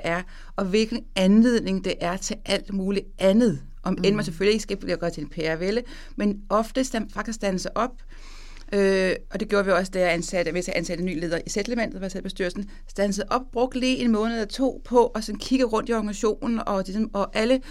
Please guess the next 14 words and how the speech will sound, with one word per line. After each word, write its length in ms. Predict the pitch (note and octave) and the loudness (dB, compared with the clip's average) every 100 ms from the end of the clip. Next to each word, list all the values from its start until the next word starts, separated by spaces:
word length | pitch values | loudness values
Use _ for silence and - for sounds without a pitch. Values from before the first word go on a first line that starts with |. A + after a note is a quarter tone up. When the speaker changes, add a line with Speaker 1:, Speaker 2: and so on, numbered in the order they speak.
| - - | -14 -6
Speaker 1:
sige, 160 | A3+ | -2
hvad 100 | G3+ | 0
er 60 | A#3+ - | 0 0
anledningen 600 | G#3+ B3 C#4 A3+ G3+ G3 | 2 6 6 4 -2 -6
til, 240 | - A3 | -2 -2
at 60 | G3 | 0
vi 80 | G3+ | 0
nu 180 | G3+ B3+ | 2 2
skal 180 | C4+ | -2
fokusere 500 | B3+ F#3 F3+ E3+ - - | -6 -8 -8 -6 -6 -6
på? 220 | - - - - - | -8 -10 -14 -14 -14
Så 140 | - G3 | -6 -2
man 100 | G#3 | 0
ikke 240 | C#4+ - | -2 -4